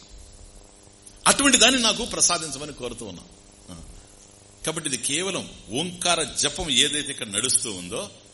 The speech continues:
ప్లీజ్, ఓంకార జపం ఇది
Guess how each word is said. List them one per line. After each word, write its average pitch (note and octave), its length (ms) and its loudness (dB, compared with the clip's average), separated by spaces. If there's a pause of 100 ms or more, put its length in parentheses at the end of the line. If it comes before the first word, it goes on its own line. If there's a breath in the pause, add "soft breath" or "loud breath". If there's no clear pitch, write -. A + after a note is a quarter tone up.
(540)
ప్లీజ్, - 240 -14 (640)
ఓంకార A#2 340 -8
జపం F#2 320 -12 (680)
ఇది D#3+ 500 -2